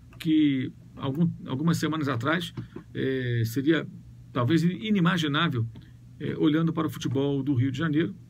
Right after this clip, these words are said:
exceto pela possibilidade que o Flamengo ainda tem de ganhar o Campeonato Brasileiro, embora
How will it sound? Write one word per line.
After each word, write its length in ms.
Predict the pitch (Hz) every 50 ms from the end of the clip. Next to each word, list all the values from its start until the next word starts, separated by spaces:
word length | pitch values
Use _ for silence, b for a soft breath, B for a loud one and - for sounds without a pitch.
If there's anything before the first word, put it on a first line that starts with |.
| - - -
exceto 300 | - 180 - 190 170 -
pela 180 | - 196 175 165
possibilidade 640 | 180 170 165 160 156 135 123 123 139 143 135 - B B B B
que 60 | -
o 60 | 139
Flamengo 320 | 117 - 135 131 135 143 143
ainda 160 | 139 127 117
tem 120 | 117 131
de 120 | 131 123 127
ganhar 180 | 127 123 120
o 60 | 123 117
Campeonato 340 | - - 120 123 120 117
Brasileiro, 420 | - 135 123 113 117 110 113 117 -
embora 300 | 113 117 117 117 113